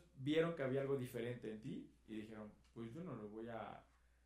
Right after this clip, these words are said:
a castigar, solamente lo tengo que arropar y él tiene que saber cómo defenderse". Ya después te volviste imparable, <laughs> entonces, este...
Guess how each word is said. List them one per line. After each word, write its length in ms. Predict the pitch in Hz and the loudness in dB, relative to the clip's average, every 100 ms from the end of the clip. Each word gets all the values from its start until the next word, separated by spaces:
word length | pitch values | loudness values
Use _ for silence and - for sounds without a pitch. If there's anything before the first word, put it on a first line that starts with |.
| - 104 | -14 -8
a 120 | 107 | -4
castigar, 460 | 113 - 117 156 165 | -4 -4 0 0 0
solamente 380 | 143 135 131 | -2 0 0
lo 100 | 127 | 0
tengo 280 | 127 127 127 | 2 2 0
que 80 | - | 0
arropar 640 | 113 107 107 135 165 - - | 0 0 0 4 4 0 -10
y 60 | 113 | -6
él 100 | 110 | -6
tiene 220 | 117 113 | -6 -6
que 100 | 110 | -6
saber 240 | 104 104 104 | -6 -6 -6
cómo 240 | 110 101 | -8 -10
defenderse". 540 | 101 110 156 180 113 - - | -10 -8 -6 -6 -8 -14 -8
Ya 140 | 240 | -4
después 280 | 185 127 113 | -4 -6 -8
te 100 | 113 | -8
volviste 400 | 101 - 104 104 | -10 -10 -12 -10
imparable, 760 | 110 107 104 110 110 139 147 117 | -12 -10 -6 -4 -4 -6 -6 -8
<laughs> 0 | |
entonces, 680 | 110 131 - - 139 127 139 | 0 0 0 2 2 0 -2
este... 640 | 127 - - 113 104 | -2 -4 -4 -2 -2